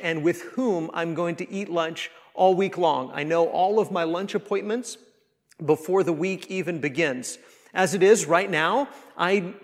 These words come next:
pretty much know what I'm going to preach for the next seven months. I like to have all of my sermons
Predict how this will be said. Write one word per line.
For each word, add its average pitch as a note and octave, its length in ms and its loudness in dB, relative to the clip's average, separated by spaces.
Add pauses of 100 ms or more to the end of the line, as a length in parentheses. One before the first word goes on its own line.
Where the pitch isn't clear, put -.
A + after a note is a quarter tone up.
(240)
pretty A#3 280 0
much G3+ 360 -2
know F3 240 2
what F3 260 2
I'm E3+ 200 0
going E3+ 220 -2
to - 100 -14
preach - 480 -6
for F3+ 220 -6
the D3+ 100 -2
next F3+ 400 -6
seven F3+ 320 -2
months. D3 440 -6
I D#3+ 160 0
like D#3+ 300 -2
to - 100 -6
have E3+ 300 -2
all G3+ 380 -2
of - 120 -6
my E3+ 160 -6
sermons G3 540 -4